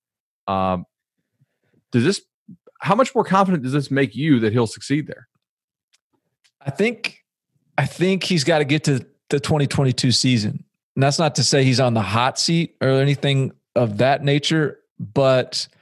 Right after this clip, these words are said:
Speaker 2: I kinda wanna see, I kinda wanna see what happens this fall.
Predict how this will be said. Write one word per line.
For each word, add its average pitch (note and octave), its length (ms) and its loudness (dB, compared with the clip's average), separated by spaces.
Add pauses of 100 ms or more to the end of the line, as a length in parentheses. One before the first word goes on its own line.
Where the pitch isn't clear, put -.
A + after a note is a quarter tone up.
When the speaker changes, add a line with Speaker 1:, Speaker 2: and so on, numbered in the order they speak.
(680)
Speaker 2:
I A#2+ 80 -2
kinda F3 280 0
wanna E3+ 220 2
see, C#3+ 920 2 (360)
I B2+ 100 -2
kinda D#3+ 240 0
wanna D#3 140 2
see D#3 160 0
what D3 120 2
happens C3 360 0
this A#2+ 180 0
fall. A#2+ 480 -2